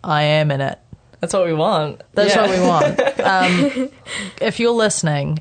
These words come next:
Speaker 1: and not driving, um, tickets are available right now at the meteor dot co dot N Z. Go get some. It'll be fun. I'll be there. Um, night to be disclosed, um, when Paige isn't around.
Speaker 2: <laughs>
Speaker 1: Um, but I'm, I'm gonna break for a,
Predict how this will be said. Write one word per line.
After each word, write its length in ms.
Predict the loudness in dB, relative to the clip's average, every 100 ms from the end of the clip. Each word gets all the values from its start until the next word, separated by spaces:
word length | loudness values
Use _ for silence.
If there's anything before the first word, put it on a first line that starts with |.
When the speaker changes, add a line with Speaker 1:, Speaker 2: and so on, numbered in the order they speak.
| -2
Speaker 1:
and 200 | 2 2
not 280 | 2 0 0
driving, 600 | 0 2 0 -4 -6 -4
um, 300 | -2 0 -2
tickets 400 | -2 -2 -2 -2
are 60 | -2
available 340 | 0 0 2
right 220 | 2 2 2
now 140 | 0
at 60 | 0
the 60 |
meteor 380 | 0 0 0 0
dot 160 | 0 0
co 180 | -2 0
dot 140 | -2
N 80 | -2
Z. 280 | -4 -4 -4 -2
Go 180 | 0
get 220 | 0 -2 -2
some. 240 | -4 -2
It'll 160 | -2 -2
be 120 | -4
fun. 420 | -6 -6 -4 -4 0
I'll 140 | 0
be 140 | 2
there. 340 | 0 0 -4 -6 -2
Um, 380 | -2 -2 -4 -6
night 400 | -2 0 0 -2
to 140 | -6 -2
be 160 | -2
disclosed, 840 | -2 -4 -6 -2 -2 -2 -4 -8 -6
um, 280 | -2 0 0
when 180 | 0 0
Paige 420 | 2 2 2 2
isn't 320 | 2 2 2 2
around. 560 | 2 2 2 2 2 0
Speaker 2:
<laughs> 40 | -2 -2 -2 -2 -2 -4 -2
Speaker 1:
Um, 360 | 0 0 2 2 0 -2 -6 -6 -8 -6 -2 -2 -4 -8 -10 -10 -12 -14 0
but 180 | 0 2
I'm, 200 | 0 0
I'm 200 | 0 0
gonna 180 | 0 0
break 320 | 2 0 -2
for 200 | -2 0
a, 240 | 2 2